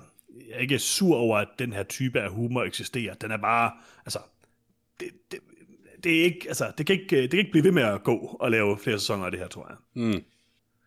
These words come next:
Speaker 1: <clears throat> Det er sådan lidt ligesom det der, hvad fanden var det hed? Øh, det der med hende fra The Office.
Speaker 2: Øh, ingen anelse.
Speaker 1: Åh, hvad hedder han? Den rødhårede.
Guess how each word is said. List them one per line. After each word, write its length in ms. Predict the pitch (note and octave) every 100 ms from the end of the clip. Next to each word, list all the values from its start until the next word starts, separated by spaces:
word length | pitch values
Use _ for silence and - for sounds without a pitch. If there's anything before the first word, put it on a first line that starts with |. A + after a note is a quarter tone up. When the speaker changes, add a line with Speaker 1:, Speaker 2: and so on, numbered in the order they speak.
| _
Speaker 1:
<clears throat> 640 | - - - G3 E3+ A2+ A#2+
Det 60 | C3
er 40 |
sådan 120 | C#3
lidt 120 | D3
ligesom 220 | B2+ A2+ G#2+
det 100 | G#2
der, 140 | F#2+
hvad 100 | F#2+ - _ -
fanden 180 | B2 A2+
var 60 |
det 100 | F#2+
hed? 260 | G#2+ A2+ A2
Øh, 380 | G2 F#2 F#2 F#2 F2+ _ _ _ _ _ _ _
det 60 | A2
der 40 |
med 80 | G#2
hende 120 | G#2+
fra 80 | G2+
The 100 | F#2+ -
Office. 600 | C3+ - - - - - _ _ _ _ _ _ -
Speaker 2:
Øh, 60 | D#2+ - _ _ _ -
ingen 200 | F#2 E2+
anelse. 280 | D#2+ - F#2+ _ _ _ _ _ _ _ -
Speaker 1:
Åh, 60 | G2+ - -
hvad 80 | - C#3
hedder 80 | B2+ -
han? 140 | B2+
Den 100 | B2
rødhårede. 540 | B2 F3 F3+ G2+ F#2